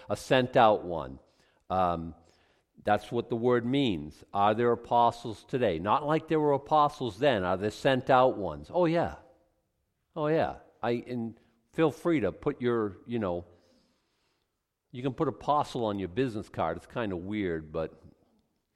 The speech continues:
are you sent out by Jesus Christ? Well, there's no question of that. But Paul's, his apostleship is different. He gets to write scripture. He saw the resurrected Jesus Christ.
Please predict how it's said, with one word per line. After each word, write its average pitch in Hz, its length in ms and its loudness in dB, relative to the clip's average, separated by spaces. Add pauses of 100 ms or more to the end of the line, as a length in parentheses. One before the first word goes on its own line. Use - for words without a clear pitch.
(500)
are 107 60 -4
you 117 100 -4
sent 127 380 -2
out 123 240 2
by 104 160 2
Jesus 101 320 -10
Christ? - 240 -4
Well, 170 100 -2
there's 113 100 -6
no 139 140 0
question 139 420 -2
of 80 120 -8
that. 92 380 0 (360)
But - 160 2
Paul's, 185 400 4 (100)
his 160 240 0
apostleship 147 720 -2
is 101 140 -6
different. 113 320 -2
He 123 60 -2
gets 139 220 -2
to 135 120 -6
write 113 240 2
scripture. - 460 -6
He 147 160 -8
saw 127 480 4
the 101 160 -2
resurrected 104 680 0
Jesus 87 460 -8
Christ. 78 480 0